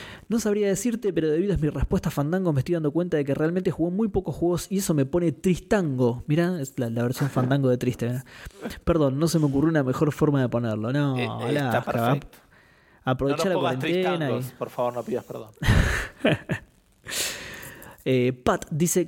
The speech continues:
Speaker 1: "Command and Conquer de Dune dos".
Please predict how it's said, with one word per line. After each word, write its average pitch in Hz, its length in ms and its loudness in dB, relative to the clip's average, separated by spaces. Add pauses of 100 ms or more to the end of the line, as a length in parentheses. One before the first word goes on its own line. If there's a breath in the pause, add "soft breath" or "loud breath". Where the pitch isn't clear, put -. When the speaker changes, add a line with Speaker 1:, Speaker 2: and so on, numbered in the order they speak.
Speaker 1:
"Command 226 220 0
and 170 140 0
Conquer 226 480 0 (120)
de 147 200 0
Dune 196 600 0
dos". 135 680 -4